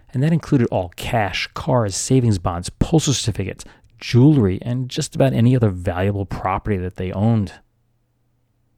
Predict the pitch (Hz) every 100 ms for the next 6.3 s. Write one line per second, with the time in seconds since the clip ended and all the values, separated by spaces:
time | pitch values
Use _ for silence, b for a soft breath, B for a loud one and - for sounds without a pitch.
0 | _ _ _ _ _ _ _ _ - 117
1 | 110 120 165 180 170 117 120 113 - -
2 | 113 110 92 - - - - 113 120 110
3 | 104 90 - 98 110 - 104 95 - -
4 | 90 87 92 101 113 101 98 90 - -
5 | 98 - - 95 90 87 87 85 - -
6 | 95 98 80